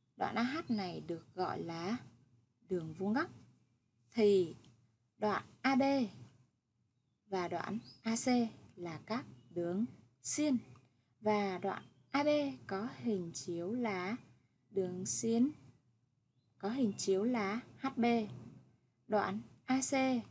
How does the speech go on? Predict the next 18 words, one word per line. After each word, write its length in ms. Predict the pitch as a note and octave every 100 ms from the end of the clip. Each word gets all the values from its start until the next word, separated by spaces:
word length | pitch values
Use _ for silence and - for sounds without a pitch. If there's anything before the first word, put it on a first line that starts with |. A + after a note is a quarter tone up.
| - -
có 240 | F#3+ G3 B3+
hình 240 | A#3+ F3+
chiếu 280 | - F3+ F3
là 360 | A3+ G3+ F3 A#3 - _ _ _
H 60 | C4
C. 160 | C4+ B3 A3+ G3+ - _ _ _ _ _ _ _ _ _ _ _ _ _ _ _ _ _ _ _ _ _ _
Đoạn 260 | A3 - -
A 160 | B3
B 60 | B3+ C4 C4+ A3+ - -
có 140 | - F#3
hình 320 | A#3 A3 E3+
chiếu 280 | - - E3+
là 380 | G#3 A3 F3+ G#3+ - - _ _
H 100 | B3+ B3
B. 80 | A3+ A3 - - - _ _ _
Đoạn 220 | - G3+ - - -
A 160 | B3
C 140 | B3+